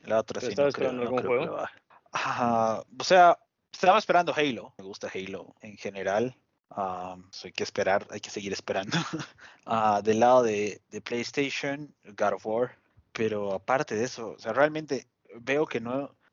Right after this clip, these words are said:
Speaker 1: creo que es así en general siempre en, en todos los, los lanzamientos de las consolas. El primer año es como que flojo en juegos, ¿no? O en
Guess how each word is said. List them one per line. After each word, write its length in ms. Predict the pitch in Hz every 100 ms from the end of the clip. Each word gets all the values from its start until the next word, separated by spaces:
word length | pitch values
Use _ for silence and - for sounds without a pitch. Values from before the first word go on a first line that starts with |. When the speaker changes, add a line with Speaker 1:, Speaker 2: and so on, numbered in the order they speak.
| - -
Speaker 1:
creo 140 | - 214
que 80 | 220
es 80 |
así 260 | 190 - 196
en 80 | 156
general 320 | 131 123 131
siempre 300 | - - 113
en, 160 | 104 95
en 140 | - 113
todos 220 | 123 123
los, 140 | 113 - -
los 220 | 117 117
lanzamientos 400 | 110 110 113 113
de 40 | 104
las 120 | 90
consolas. 440 | 101 - 107 101 110
El 60 |
primer 300 | - 113 131
año 220 | 135 135
es 120 | 127 -
como 200 | 104 95
que 80 |
flojo 460 | - - 117 - - _ -
en 140 | 98
juegos, 440 | - 101 95 - -
¿no? 140 | 104
O 140 | 104
en 100 | 90